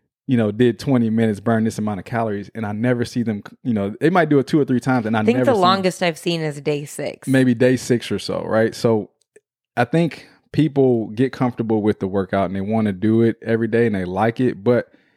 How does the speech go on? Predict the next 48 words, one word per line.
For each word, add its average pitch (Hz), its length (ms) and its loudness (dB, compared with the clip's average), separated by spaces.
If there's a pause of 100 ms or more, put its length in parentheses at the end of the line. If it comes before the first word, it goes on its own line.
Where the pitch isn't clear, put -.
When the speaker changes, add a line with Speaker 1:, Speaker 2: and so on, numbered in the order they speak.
Speaker 1:
you 107 100 -4
gotta 123 220 4
switch 98 260 -8
it 80 80 -8
up 71 140 -10 (260)
at, 98 180 0
at 95 160 -4
some 120 220 2
point 107 280 -2
or 101 80 0
another. 113 460 0 (140)
And 101 160 -8
especially 156 460 2
if 120 80 2
you're 120 100 0
someone 120 300 0
who 127 180 -2
does 120 440 2
work 98 260 -2
out 95 280 -4 (380)
frequently, 104 520 -2
doing 160 260 2
it - 60 -4
every 135 240 2
day 120 200 2
is 104 100 -4
not 98 200 -6
going 92 200 -10
to - 120 -14
help. 90 240 -6
You 98 100 -14
gotta 117 300 4
keep, - 320 0 (100)
continue 120 360 2
to 113 60 0
trick - 260 -2
your 107 80 -4
body. 98 260 -2
You 98 140 -6
have 113 180 0
to 110 80 -14
continue 110 380 0
to 98 140 -4
add 107 200 0
some 101 160 -6
variation, 104 640 0
some 98 180 -10
variability 104 720 0